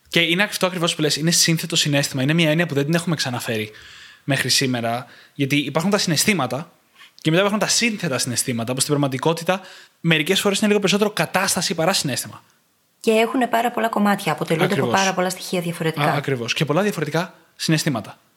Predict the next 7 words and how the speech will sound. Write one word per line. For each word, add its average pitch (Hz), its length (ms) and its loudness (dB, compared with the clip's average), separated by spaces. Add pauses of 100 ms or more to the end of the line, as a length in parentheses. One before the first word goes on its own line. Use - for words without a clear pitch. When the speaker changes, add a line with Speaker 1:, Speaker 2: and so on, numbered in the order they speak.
(640)
Speaker 1:
Άγχος, 147 440 -2
φόβο, 139 500 -2
θυμό, 139 760 0 (560)
το 156 120 2
αίσθημα 147 240 -2
της - 100 -4
ταπείνωσης, 147 880 -2